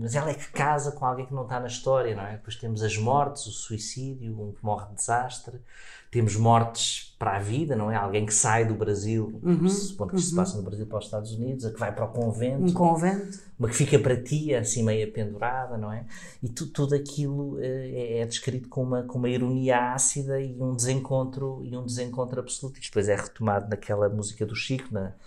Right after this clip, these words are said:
Speaker 2: Uhum.
Speaker 1: na Flor da idade, não é?
Speaker 2: Uhum.
Speaker 1: Mas aí são outros que se amavam, aí já mais, parece que ia haver mais,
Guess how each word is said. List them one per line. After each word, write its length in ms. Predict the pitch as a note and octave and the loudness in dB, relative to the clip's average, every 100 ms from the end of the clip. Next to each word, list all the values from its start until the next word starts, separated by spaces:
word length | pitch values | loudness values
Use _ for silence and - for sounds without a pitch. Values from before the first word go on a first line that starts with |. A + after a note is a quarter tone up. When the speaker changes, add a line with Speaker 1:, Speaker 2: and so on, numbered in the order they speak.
| - | -8
Speaker 2:
Uhum. 140 | D#3+ B2+ | -6 -4
Speaker 1:
na 120 | G2+ | -4
Flor 300 | - G#2 G2+ | 0 0 0
da 80 | G#2 | 0
idade, 440 | G#2 A2+ B2 G#2 | 2 2 2 2
não 100 | F2+ | 2
é? 60 | G2+ | 4
Speaker 2:
Uhum. 60 | G2+ | 4
Speaker 1:
Mas 120 | G#2 | 4
aí 100 | A2 | 4
são 180 | - G#2+ | 4 6
outros 260 | A2 A2 | 6 6
que 80 | - | 0
se 160 | - G#2+ | -4 -2
amavam, 420 | G#2 A#2 G2+ F#2+ | 2 2 2 -2
aí 240 | F#2+ G2+ G2+ | -6 -8 -8
já 220 | G2 F2+ | -8 -6
mais, 220 | F#2+ F#2+ | -8 -10
parece 340 | - G2 - | -4 -4 -4
que 80 | - | -8
ia 60 | G2 | -6
haver 180 | G#2 G2+ | -4 -4
mais, 420 | G2+ G2+ - | -6 -8 -12